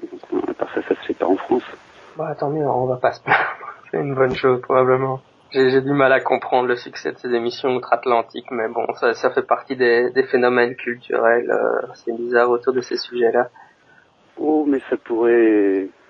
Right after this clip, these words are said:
Speaker 1: ne parlons pas trop vite, parce que ça pourrait bien venir en France, ça pourrait bien avoir, euh, un succès équivalent en France. Il y a la recherche des merveilleux qui est évident. Moi-même, dans mon intérêt pour ce genre de domaine, je pourrais pas nier qu'il n'y a pas une, une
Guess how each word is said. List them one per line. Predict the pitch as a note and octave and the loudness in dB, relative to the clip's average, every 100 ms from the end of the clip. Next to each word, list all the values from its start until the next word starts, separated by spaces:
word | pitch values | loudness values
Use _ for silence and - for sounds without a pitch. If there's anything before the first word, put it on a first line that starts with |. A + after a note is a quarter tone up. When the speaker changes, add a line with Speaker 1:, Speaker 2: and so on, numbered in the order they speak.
| _ _ | _ _
Speaker 1:
ne | - | -4
parlons | - G2+ G#2 | -2 0 0
pas | - | -2
trop | - D#3 | -2 0
vite, | E3+ - - | -2 -4 -10
parce | G#2 | -10
que | - - | -10 -10
ça | |
pourrait | - G2 G2 | -8 -6 0
bien | A2+ | 0
venir | A2+ G#2 G#2 | 2 0 0
en | G2 | -2
France, | G2 - - | -2 -4 -2
ça | A2 | -6
pourrait | - G2+ | -4 -6
bien | G2 G#2 | -4 -4
avoir, | G2 G#2 A#2+ G#2 | -4 -2 0 0
euh, | F#2+ F#2 F#2+ - - | -2 -4 -8 -10 -8
un | G4 | -6
succès | - D#4+ - - | -4 -4 0 0
équivalent | D4+ - F#2 F#2 F#2 | 0 -6 -4 -2 -4
en | |
France. | - - - - - _ - - | -6 -6 -6 -6 -14 _ -8 0
Il | |
y | C#3 | 4
a | |
la | C#3 | 4
recherche | C3 - B2+ A#2 | 4 0 -4 0
des | A2+ | 2
merveilleux | G#2+ G#2+ A#2+ C3 C3+ | 2 2 0 0 -2
qui | - D4 | -4 -10
est | - | -4
évident. | - B2 D3+ - - _ _ - _ _ - | -4 0 0 0 -6 _ _ -20 _ _ -2
Moi-même, | A2+ A#2+ C3+ B2+ | 2 4 4 2
dans | A2 | 2
mon | G#2 G#2 | 4 2
intérêt | F#2+ A2+ G#2+ A2 | 2 0 0 -2
pour | G2+ - | -4 -8
ce | G2 | -6
genre | G2+ G2 | -4 -2
de | |
domaine, | F#2+ G2 G#2 F#2+ F2+ - _ _ - | 0 0 0 0 -4 -8 _ _ -20
je | - | -10
pourrais | E2+ F2+ | -2 -2
pas | - F2+ | 2 0
nier | F2+ G2 A#2+ | 2 4 4
qu'il | - G2+ | 4 -4
n'y | |
a | - | 0
pas | F#2 | 0
une, | F#2 F2 | 0 -2
une | F2+ | -6